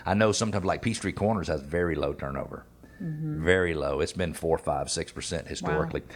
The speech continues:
Speaker 1: Currently five homes available for sale, which means there's two point four months worth of inventory. The average list price today on a home, six hundred and three thousand eight hundred, which is bumping it up another ninety thousand over where the average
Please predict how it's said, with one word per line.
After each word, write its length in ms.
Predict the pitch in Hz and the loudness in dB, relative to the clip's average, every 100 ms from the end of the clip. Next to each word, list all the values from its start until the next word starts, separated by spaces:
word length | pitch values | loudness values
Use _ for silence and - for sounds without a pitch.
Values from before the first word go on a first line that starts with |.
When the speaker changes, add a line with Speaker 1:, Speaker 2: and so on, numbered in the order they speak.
| - | -6
Speaker 1:
Currently 340 | - 151 139 120 | 2 2 2 4
five 280 | 131 135 123 | 4 4 4
homes 240 | 135 127 | 0 0
available 380 | 120 131 131 117 | 2 2 4 0
for 100 | 104 | -2
sale, 300 | - 127 139 | 2 4 4
which 140 | 120 107 | 2 2
means 220 | 110 107 | 0 0
there's 160 | 95 - | -2 2
two 160 | 135 | 2
point 320 | 127 127 107 - | 4 2 2 -2
four 320 | 127 139 147 | 2 4 4
months 360 | 123 123 - | 2 -2 -2
worth 240 | 107 110 107 | 0 2 2
of 120 | 90 | 0
inventory. 560 | 95 90 78 85 76 76 | 0 -2 0 2 2 2
The 180 | 78 | 2
average 240 | 82 85 78 | 2 2 0
list 220 | 87 - | -2 0
price 260 | 90 87 - | 2 2 0
today 480 | - 76 95 147 | -6 0 2 4
on 160 | 127 90 | 4 0
a 60 | 82 | 2
home, 320 | 85 80 117 - - - - - | 0 0 -4 -12 -20 -20 -20 -10
six 280 | - 87 | -4 -2
hundred 240 | 92 87 78 | 0 0 0
and 80 | 73 | -2
three 180 | 87 87 | 0 0
thousand 420 | 82 82 82 82 | 0 0 0 0
eight 180 | 82 78 | -2 0
hundred, 400 | 104 107 78 69 | -2 0 -4 -4
which 200 | 73 - | -4 -4
is 160 | 69 | -6
bumping 420 | 71 73 90 85 87 | 0 4 4 2 -2
it 120 | 85 | 2
up 180 | 90 82 | 2 0
another 480 | 80 82 104 117 90 | -2 2 2 2 0
ninety 400 | 82 78 78 80 | 0 -2 -2 -4
thousand 480 | 78 78 76 76 76 | -2 2 2 0 -2
over 200 | 69 78 | 0 0
where 220 | 76 80 | 2 2
the 160 | 78 80 | 2 2
average 360 | 80 78 76 | 0 0 -4